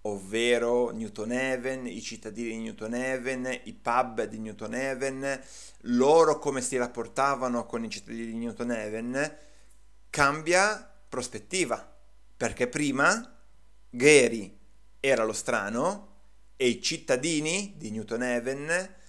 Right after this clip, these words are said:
la vita intorno a Gary era quella normale, ovvero i vuoti erano i normali. E qui c'è una grandissima critica alla nostra società da parte di Wright,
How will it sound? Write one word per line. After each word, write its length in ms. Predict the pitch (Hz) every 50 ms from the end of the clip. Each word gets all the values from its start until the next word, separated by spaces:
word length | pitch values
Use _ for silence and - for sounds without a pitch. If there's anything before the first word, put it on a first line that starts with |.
| - - - - - - - - -
la 240 | - 120 127 131 123
vita 720 | - 160 214 220 196 - - 123 113 107 92 - - - -
intorno 1000 | - 117 110 107 107 - - 175 185 165 135 104 110 107 104 101 101 92 - - - - - -
a 140 | 117 110
Gary 720 | 117 127 123 117 113 110 117 135 156 185 202 196 - - - - - - - - -
era 320 | - 117 107 117 143 165
quella 280 | - 127 110 117 131 127
normale, 720 | 117 104 98 98 117 127 123 110 104 104 98 98 - - - - - - - - - - - - - - - - - - -
ovvero 1000 | 110 110 110 110 113 101 98 101 113 127 156 170 175 - - - - - - - -
i 120 | 143 135
vuoti 800 | 123 120 127 123 113 - - - - 123 131 147 165 175 - - - - - - - - - - - - - - - - -
erano 340 | 120 113 120 127 139 143
i 60 | 135 117
normali. 560 | 107 101 101 107 120 131 123 113 107 104 98 - - - -
E 120 | - 101 98
qui 140 | - 185
c'è 140 | 185 - 139
una 100 | 117 110
grandissima 720 | 104 113 110 107 107 120 165 185 175 - - 131 117 110 110
critica 460 | - 120 120 110 - 120 117 113 107
alla 80 | 104
nostra 320 | 107 113 113 110 - - 101
società 400 | 95 104 101 - 98 - 107 101
da 100 | 98 101
parte 320 | - 107 104 101 - -
di 140 | 104 104 101
Wright, 600 | 101 104 104 98 95 95 95 - - 101 95